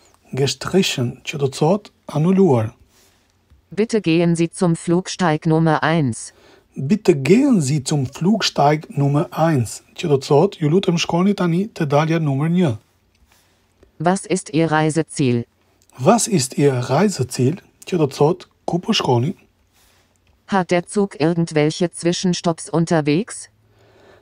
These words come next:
Speaker 1: Hat der Zug irgendwelche Zwischenstopps unterwegs? Që do të thotë, "A bën treni ndonjë ndalesë gjatë rrugës?"
Speaker 2: Bitte fragen Sie bei anderen Fluggesellschaften nach.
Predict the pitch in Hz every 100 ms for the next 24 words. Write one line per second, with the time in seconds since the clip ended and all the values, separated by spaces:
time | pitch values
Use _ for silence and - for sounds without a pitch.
0 | _ - 220 190 190 139 170 165 - _
1 | _ _ _ _ _ 180 220 170 156 127
2 | 135 127 - 214 - _ - 127 175 190
3 | 156 127 - 160 156 - - - 147 147
4 | 131 120 202 - - _ _ _ - _
5 | _ 220 208 202 208 - 147 147 262 -
6 | 175 165 147 151 147 135 147 151 135 -
7 | - 143 156 156 127 139 - - _ _
8 | _ _ _ _ 165 226 220 - 165 151
9 | 185 196 165 156 151 139 170 170 160 160
10 | - 165 175 170 143 143 151 160 151 -
11 | 156 143 123 -